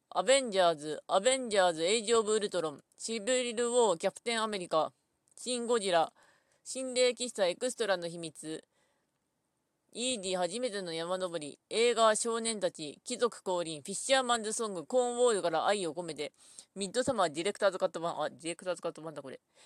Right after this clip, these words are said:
イエスターデイ。ハーレイ・クレインの華麗なる覚醒。一度死んでみた。三島由紀夫バーサス東大全教頭五十年目の真実。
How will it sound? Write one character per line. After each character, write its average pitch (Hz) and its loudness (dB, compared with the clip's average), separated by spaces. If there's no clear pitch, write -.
イ 214 -6
エ 240 4
ス - 0
タ 202 6
ー - -12
デ 160 -6
イ。 147 -12
ハ 220 2
ー 240 4
レ 247 4
イ・ 208 -10
ク 240 -6
レ 240 -2
イ 233 -6
ン 214 -6
の 170 -4
華 190 0
麗 233 0
な 226 -2
る 185 -6
覚 - -8
醒。 156 -4
一 208 -8
度 233 0
死 226 -6
ん 208 -10
で 208 -4
み 202 -10
た。 151 -2
三 208 -8
島 240 -4
由 240 -2
紀 226 -4
夫 226 0
バ 214 4
ー - -2
サ 220 -4
ス 202 -4
東 240 -4
大 226 0
全 226 -4
教 190 -4
頭 175 -2
五 170 -4
十 214 -4
年 220 -6
目 208 -6
の 190 -8
真 196 -10
実。 160 -12